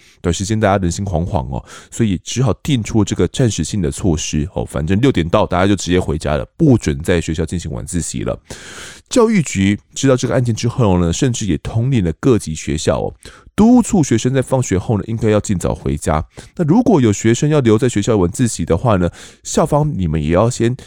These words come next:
事前了解他们的居住地在哪边，如果住得过于偏远的话呢，也不宜留校过晚啊，并且呢，也要学校去宣导学生们回家的时候最好是结伴同行啊，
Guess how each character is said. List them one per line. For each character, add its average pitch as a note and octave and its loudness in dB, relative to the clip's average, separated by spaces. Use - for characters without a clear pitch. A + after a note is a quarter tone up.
事 F#3+ 0
前 E2+ -2
了 G2+ 2
解 A2+ 2
他 G#2 2
们 G2+ 0
的 F2 2
居 C3 2
住 C#3 2
地 G#2+ 0
在 G2+ 2
哪 C#2+ -6
边， E2 0
如 A#3+ 4
果 F3+ 4
住 E3 0
得 A#2+ 4
过 D#3+ 4
于 B2+ 0
偏 - 0
远 B2+ 2
的 C2+ -4
话 F#2 2
呢， D#2 -2
也 E2+ 0
不 C3+ 2
宜 F2 -2
留 E2 2
校 G2 2
过 F#2 4
晚 D2 0
啊， - -8
并 C#3+ 4
且 - -2
呢， D#2 -2
也 G2 0
要 G#2+ 6
学 F2+ 0
校 G#2+ 0
去 A2 -4
宣 A#2 -2
导 F2 0
学 F2 -2
生 A2+ 0
们 G#2 0
回 F#2+ 0
家 B2+ 2
的 A2+ 4
时 G#2+ 0
候 A2 4
最 F#3+ 2
好 C3 0
是 - -2
结 - 0
伴 C3+ 0
同 F#2+ -4
行 E2 -4
啊， C2 -6